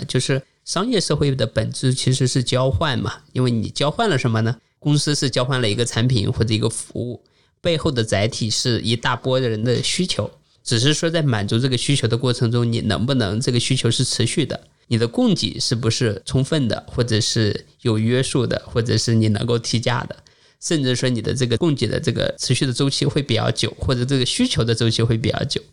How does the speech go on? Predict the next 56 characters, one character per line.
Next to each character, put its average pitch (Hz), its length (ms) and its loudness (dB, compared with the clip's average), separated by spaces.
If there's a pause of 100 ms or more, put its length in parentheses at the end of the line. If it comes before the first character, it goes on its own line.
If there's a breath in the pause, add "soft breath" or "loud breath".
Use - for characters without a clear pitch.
(320 loud breath)
当 139 120 0
然 123 120 0
这 127 100 0
是 123 360 0
比 117 100 -2
较 113 120 2
理 117 200 0
想 147 160 0
的 95 80 0
生 - 160 0
意 110 80 4
模 107 180 0
型。 - 180 -2 (500 soft breath)
其 - 160 -4
次 180 200 -2
呢， 156 120 2
是 147 140 0
在 147 160 0
每 127 220 0
一 113 160 0
波 131 240 0
的 127 320 -2
技 285 160 2
术 110 180 0
变 107 240 0
革， - 260 -8
甚 156 220 0
至 123 80 0
说 131 220 2
人 123 260 2
口 85 300 -2
的 - 320 -2
本 107 180 0
身 131 220 0
的 131 80 2
年 110 260 -2
龄 170 240 2
的 - 160 0
圈 208 260 -2
层 107 200 0
变 120 160 2
化 135 160 -2
的 127 100 0
之 - 220 -2
后， - 360 -2
其 - 220 0
实 139 100 0
它 139 160 -2
都 165 120 0
会 170 100 2
产 113 220 0
生 117 120 0
新 156 220 0
的 139 100 0
需 123 220 0
求， - 300 -2